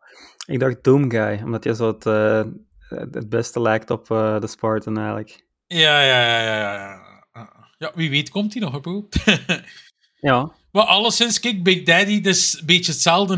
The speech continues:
Speaker 2: hè. Ook mysterieus. Dat pak is, ik weet niet hoe cool. Dat geluid dat hij een
Speaker 1: Mhm.
Speaker 2: Big Daddy maakt is, ik weet niet hoe cool.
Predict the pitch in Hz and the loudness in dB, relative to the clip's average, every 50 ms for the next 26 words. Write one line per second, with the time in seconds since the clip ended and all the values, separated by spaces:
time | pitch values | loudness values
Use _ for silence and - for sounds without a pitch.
0 | 175 190 202 202 196 196 196 196 - 175 196 - - - - 170 160 160 165 180 | 2 0 0 2 2 2 2 2 2 2 2 2 2 0 0 0 0 2 4 4
1 | 196 196 - - - - - - _ _ _ _ _ _ _ _ _ _ 180 170 | 4 4 4 2 2 0 -4 -8 _ _ _ _ _ _ _ _ _ _ 0 0
2 | 170 - - 190 190 - - - 185 175 - - - - 175 180 185 190 190 190 | 0 0 0 0 0 -2 -4 -4 -2 0 0 0 0 0 0 2 4 4 4 4
3 | 180 185 - 170 175 180 185 196 196 147 147 170 151 151 156 147 147 160 180 180 | 4 2 0 2 4 4 4 4 2 2 2 2 2 2 2 4 4 4 4 2
4 | 180 175 - 190 175 180 175 175 175 165 151 - 170 170 165 175 175 175 175 175 | 0 -2 -4 -2 0 0 0 0 0 -2 0 0 0 0 0 0 0 0 0 0
5 | 170 - 165 - - - - 175 170 170 175 175 175 175 - 165 165 170 165 160 | -2 -2 -4 -4 -4 -2 -2 -2 0 0 0 0 -2 -2 -4 -2 -2 -2 -2 -4
6 | - _ | -8 _